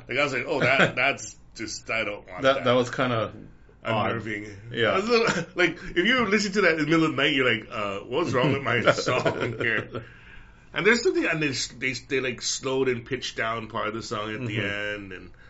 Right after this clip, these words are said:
Speaker 1: so I think they're expanding on, you know, the Dreamcatcher-ness of it. They're,
Speaker 2: Mm.
Speaker 1: they're, they're taking it to another level, so.
Speaker 2: But they're
Speaker 1: Mm.
Speaker 2: not really lookers, though, yeah?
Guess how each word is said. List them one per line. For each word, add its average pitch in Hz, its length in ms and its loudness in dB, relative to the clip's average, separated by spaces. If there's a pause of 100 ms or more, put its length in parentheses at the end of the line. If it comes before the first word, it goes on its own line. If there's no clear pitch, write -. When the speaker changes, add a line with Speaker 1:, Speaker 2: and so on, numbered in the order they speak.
(140)
Speaker 1:
so 330 300 -4
I 160 140 -2
think 220 360 -6
they're 165 280 2
expanding 175 960 -4
on, 110 420 -6 (440)
you 139 100 -4
know, 107 120 -2
the 104 120 -10
Dreamcatcher-ness 110 1000 -6
of 92 160 -10
it. 92 100 -12
They're, 117 140 -6
Speaker 2:
Mm. 101 220 -6
Speaker 1:
they're, 107 300 -4 (280)
they're 120 100 -10
taking 202 300 -4
it 147 60 -12
to 143 120 -4
another 131 320 0
level, 139 340 -2
so. 117 280 -4 (360)
Speaker 2:
But 185 340 0 (880)
they're - 220 -6
Speaker 1:
Mm. 175 40 -2
Speaker 2:
not - 220 -4
really 165 240 -4
lookers, 101 520 -4
though, 87 160 -10
yeah? 101 220 -6